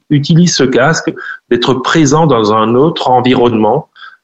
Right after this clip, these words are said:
Et cela se fait grâce à des stimulations multisensorielles, euh, qui comportent des images en trois dimensions, des sons qui seront spatialisés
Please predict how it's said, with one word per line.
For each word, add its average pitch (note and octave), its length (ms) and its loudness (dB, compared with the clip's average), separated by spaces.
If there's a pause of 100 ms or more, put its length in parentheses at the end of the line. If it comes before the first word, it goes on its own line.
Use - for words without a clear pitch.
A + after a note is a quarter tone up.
(260)
Et A#2+ 320 2
cela C3 300 0
se C#3+ 120 0
fait E3 200 -2
grâce D#3 500 -4
à C#3 60 0
des B2 100 2
stimulations D3+ 1040 2
multisensorielles, C#3 1120 0 (840)
euh, F#2+ 140 -2
qui A#2 140 -6
comportent D3 520 0
des A2+ 340 0
images C3+ 360 2
en A2 120 0
trois B2+ 260 -4
dimensions, D3+ 800 2 (340)
des G#2 200 0
sons E3+ 340 0
qui D3+ 140 -4
seront A2 260 0
spatialisés A#2+ 1120 0